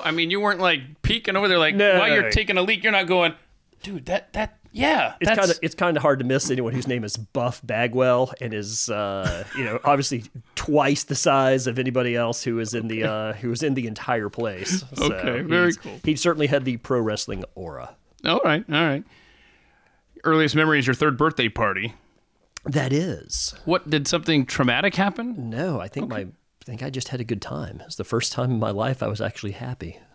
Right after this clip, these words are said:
Speaker 2: So,
Speaker 1: Oh, wow.
Speaker 2: yeah.
Speaker 1: It only took three years.
Speaker 2: It's only three years.
Speaker 1: Well, that's cool.
Speaker 2: One day I'll get that feeling back.
Speaker 1: You didn't invite me over, though, for that, I'll tell you.
Speaker 2: <laughs> I, because we didn't meet until two years later.
Speaker 1: Dang it. You have an out, don't you?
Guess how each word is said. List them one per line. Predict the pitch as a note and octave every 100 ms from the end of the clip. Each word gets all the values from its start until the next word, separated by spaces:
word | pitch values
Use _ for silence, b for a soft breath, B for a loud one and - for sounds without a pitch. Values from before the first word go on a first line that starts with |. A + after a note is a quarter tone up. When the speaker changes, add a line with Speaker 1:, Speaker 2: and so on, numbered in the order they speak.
| -
Speaker 2:
So, | - B3
Speaker 1:
Oh, | A2+ G2
wow. | C3+ A3+ D#3
Speaker 2:
yeah. | C3+ A#2+ A#2
Speaker 1:
It | D3
only | D3
took | - D3
three | - E3 D#3+
years. | F#3 G#2+ -
Speaker 2:
It's | C#3+
only | A#2 B2
three | B2+ A2 G#2+
years. | F2 - F2+
Speaker 1:
Well, | D#4
that's | F4+ -
cool. | - A#2+ D#3+
Speaker 2:
One | C3 C3+
day | B2
I'll |
get | A2 G#2+
that | -
feeling | - E2+ E2
back. | - - -
Speaker 1:
You | C4+
didn't | - D#4+
invite | A3 G#3+ G#3+
me | G#3
over, | F#3+ F3 B2+
though, | A#2+
for | -
that, | A2+ G#2+
I'll | A#2
tell | - B2
you. | A2 - - -
Speaker 2:
<laughs> | A2 D3
I, | C3 B2+
because | D3 D3
we | C3
didn't | C3 A#2+
meet | B2 A#2+
until | A2 G2
two | G#2
years | E2 -
later. | D2+ - - -
Speaker 1:
Dang | - C#3+
it. | C3 - - _ _ b b b b
You | A2+
have | A2 A#2
an | A2
out, | F#2+ F#2
don't | G#2+ G2+
you? | A2